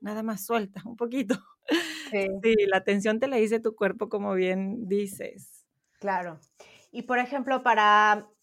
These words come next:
Speaker 2: contrarrestar esto, ¿cómo le hiciste para, para cuidarte?
Speaker 1: Híjole, tuve que ser más rutinaria. Yo, si no tengo una rutina fija,
Speaker 2: Ujú.
Speaker 1: soy muy,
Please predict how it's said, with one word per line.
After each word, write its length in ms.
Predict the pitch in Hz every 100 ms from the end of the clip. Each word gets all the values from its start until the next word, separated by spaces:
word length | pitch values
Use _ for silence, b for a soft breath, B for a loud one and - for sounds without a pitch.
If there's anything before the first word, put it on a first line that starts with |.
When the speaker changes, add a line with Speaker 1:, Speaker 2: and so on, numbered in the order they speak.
| _ -
Speaker 2:
contrarrestar 720 | 202 208 208 208 208 254 247
esto, 720 | 226 220 - 202 214 302 _ _ _ _ _
¿cómo 260 | 220 226 254
le 140 | 226
hiciste 640 | 180 - 202 196 - 208
para, 760 | 202 185 170 160 160 156 156 -
para 200 | 170 165 -
cuidarte? 800 | 190 170 175 170 - 143 - _ _ _ _ _ _ _ _ _ _ _ _ _
Speaker 1:
Híjole, 380 | 214 - 202 190
tuve 300 | 196 208 220
que 140 | 240
ser 360 | 202 220 214 - -
más 300 | 226 208 208
rutinaria. 760 | 233 226 214 202 190 190 185 -
Yo, 760 | 180 214 220 240 254 285 294 _ _
si 160 | - 240
no 140 | 247 254
tengo 120 | 330
una 100 | 311
rutina 760 | 269 247 254 247 254 269 - _ _
fija, 420 | - 254 185 269
Speaker 2:
Ujú. 160 | 339 - _ _
Speaker 1:
soy 360 | - - 226 233
muy, 720 | 233 233 254 269 277 285 330